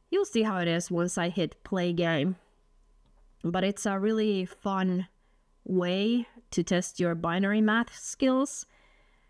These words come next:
And this is certainly something that you need as a network engineer, and especially if you're preparing for a certification exam, such as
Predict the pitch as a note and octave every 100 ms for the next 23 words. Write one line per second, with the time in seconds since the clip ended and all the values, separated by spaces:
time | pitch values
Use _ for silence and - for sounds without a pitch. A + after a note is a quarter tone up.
0 | - - F#3+ G#3 A3 G#3 A#3 G#3 G3+ F#3
1 | F#3 F#3+ F#3+ F3+ E3+ E3+ - F3 F3+ F#3
2 | E3+ E3+ E3+ - - F3+ F#3 G3+ D4 D4+
3 | D4 C#4 C#4 C4+ C4+ C4 - F#3+ F#3 -
4 | G3+ G3+ F#3+ F#3 E3+ F3+ F3+ F#3 F3+ F3
5 | E3+ E3+ - _ _ _ - F3 - G3
6 | F#3 F3 E3+ - E3 E3 F3 F3 F3 E3+
7 | - B3+ C4 A3 G3+ G3+ F3+ F3+ F#3 -
8 | _ - D#3 - F3 D#3+ E3+ -